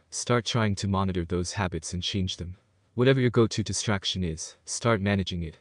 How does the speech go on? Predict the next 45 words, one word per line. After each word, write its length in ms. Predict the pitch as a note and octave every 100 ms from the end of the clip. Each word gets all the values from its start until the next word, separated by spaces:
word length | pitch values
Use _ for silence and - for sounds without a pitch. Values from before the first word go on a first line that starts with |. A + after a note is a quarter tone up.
| -
so 180 | -
you 140 | G#2+ A#2
can 100 | A2+
be 140 | G#2+
more 180 | G#2 G#2+
productive, 600 | - G2 G2+ - D#2+ - _
and 140 | F#2+ G2
stop 320 | - G2 -
wasting 400 | G2+ F#2+ G2 F2+
time. 320 | F#2 D#2+ F2 - _ _ -
Six. 540 | - F#2+ E2+ - - _ _ _ -
Stop 340 | - G2+ F#2
playing 260 | - G2+ F#2
the 80 | F2+
victim. 420 | F2 - E2+ F2 _ _ _ -
You 120 | B2
are 20 |
not 160 | B2+ C3
a 60 | A#2+
victim 340 | A#2 - G2
of 100 | F#2
every 280 | F#2+ G2+ G#2
whim 240 | G2+ G2
and 100 | F#2+
circumstance, 800 | - A2 G2 F2+ - D#2+ F2+ - -
you 120 | - A2
do 140 | B2+
have 160 | B2+ A#2+
some 180 | A#2+
control 460 | A2 G#2 - G#2 F#2+
over 160 | F#2 F#2
your 160 | F2+
life 320 | F#2 F#2 F2
at 80 | F2
any 160 | F#2+ F#2+
given 260 | F#2+ F2+
time. 320 | F2 F2+ D#2 F2+ _ _ _ -
It 80 | A#2
is 120 | A2+
about 260 | A2+ A2
how 140 | - A#2
you 160 | A2
wield 260 | G#2 G#2 F#2+
that 160 | G2 F2
control, 480 | F#2+ - F2+ D#2+